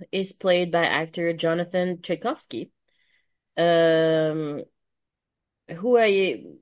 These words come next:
he's been on a few things, not a whole lot of things, but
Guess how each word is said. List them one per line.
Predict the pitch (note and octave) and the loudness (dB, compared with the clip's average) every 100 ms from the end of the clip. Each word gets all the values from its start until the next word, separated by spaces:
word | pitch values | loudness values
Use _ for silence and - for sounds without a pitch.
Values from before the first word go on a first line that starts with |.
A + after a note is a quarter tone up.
| _ _ _ | _ _ _
he's | D#3+ A3 G#3 | -12 -8 -4
been | A3 | -2
on | F#3+ | 0
a | E3+ D#3+ _ _ _ _ _ _ _ | -2 -4 _ _ _ _ _ _ _
few | - E3+ D#3+ D3+ D3 D3 C3+ _ - | -8 -2 -2 -2 -4 -8 -12 _ -2
things, | D3+ D3 D3+ | 0 0 -4
not | A3+ | -6
a | F#3+ | -6
whole | C#3 | -6
lot | E2+ D2+ | -6 -8
of | |
things, | - B2 | -12 -16
but | - F#2 | -12 -14